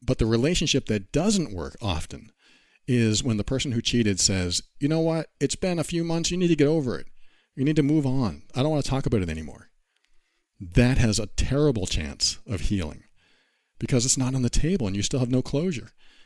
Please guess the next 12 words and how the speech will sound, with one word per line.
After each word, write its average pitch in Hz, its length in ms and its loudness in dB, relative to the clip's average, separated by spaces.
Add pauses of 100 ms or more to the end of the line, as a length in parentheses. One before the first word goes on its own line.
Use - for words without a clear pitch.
(200)
You 147 100 -2
don't 175 60 4
have 175 100 4
an 165 60 0
opportunity 165 540 0
to 123 120 2
express - 440 0
your 120 100 0
pain 147 420 0
and 95 100 0
your 95 180 -4
anger. 131 480 -2